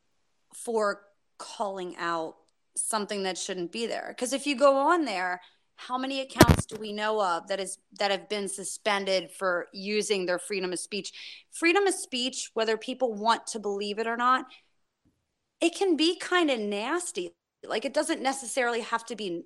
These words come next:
we don't have to be nice to you. We don't have to, you know, even be respectful to you. Uh,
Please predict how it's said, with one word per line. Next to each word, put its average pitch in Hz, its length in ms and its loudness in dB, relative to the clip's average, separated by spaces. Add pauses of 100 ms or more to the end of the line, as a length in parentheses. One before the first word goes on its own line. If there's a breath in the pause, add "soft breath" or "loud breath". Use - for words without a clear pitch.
(120)
we 247 180 2
don't 403 220 6
have 302 240 2
to 294 80 -8
be 226 140 -8
nice 175 540 -6
to - 140 -16
you. 170 220 -4
We 220 180 -4
don't 214 240 -6
have 208 380 -2
to, 180 400 -4 (1160 soft breath)
you 262 120 2
know, 233 360 0 (200)
even 403 300 8
be 359 160 8
respectful 277 840 0
to - 160 -14
you. 170 400 -8
Uh, 247 140 4